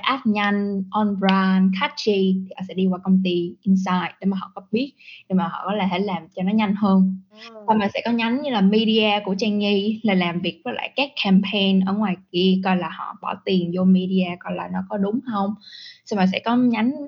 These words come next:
Speaker 1: liên quan về innovation, có nghĩa là khi mà một cái sản phẩm, à, một cái brand như là, um, eBay nó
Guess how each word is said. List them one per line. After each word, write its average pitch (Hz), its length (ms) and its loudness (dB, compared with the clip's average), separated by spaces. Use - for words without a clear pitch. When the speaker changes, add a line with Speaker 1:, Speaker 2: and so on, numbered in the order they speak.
Speaker 1:
liên 202 340 0
quan 190 200 4
về 175 300 0
innovation, 185 800 0
có 233 80 -2
nghĩa 202 100 2
là 190 120 0
khi 185 120 0
mà 180 140 0
một 170 200 -4
cái 226 200 -4
sản 180 320 0
phẩm, - 200 -6
à, 190 160 4
một 185 120 6
cái 233 120 -2
brand 202 420 0
như 196 100 0
là, 170 300 -2
um, 185 420 4
eBay 214 540 4
nó 233 100 2